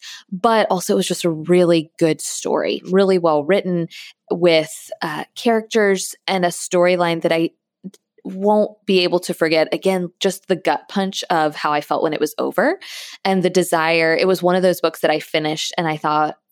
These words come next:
"I need to talk to somebody about this. Like, I need to share this with someone." And a few months later, actually, my dad read it on my recommendation. And so he and I, and I were able to talk about it a little bit.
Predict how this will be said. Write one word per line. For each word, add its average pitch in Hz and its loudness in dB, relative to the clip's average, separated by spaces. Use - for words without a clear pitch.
"I 180 -2
need 175 0
to 170 -8
talk - -6
to - -4
somebody 151 -2
about - -2
this. - -8
Like, 208 0
I 175 0
need 190 2
to 294 4
share 190 2
this 175 0
with 180 2
someone." 165 0
And 190 2
a 196 2
few 220 0
months 190 -2
later, 170 2
actually, 156 -2
my 151 -2
dad 147 0
read 170 2
it 160 2
on 165 0
my 160 2
recommendation. 151 -2
And 156 -4
so 165 -2
he 160 -2
and 151 -2
I, 147 -2
and 156 -2
I 143 -2
were 170 0
able 156 2
to 151 0
talk - -8
about 151 -4
it 147 -2
a - -2
little 156 -4
bit. 170 -2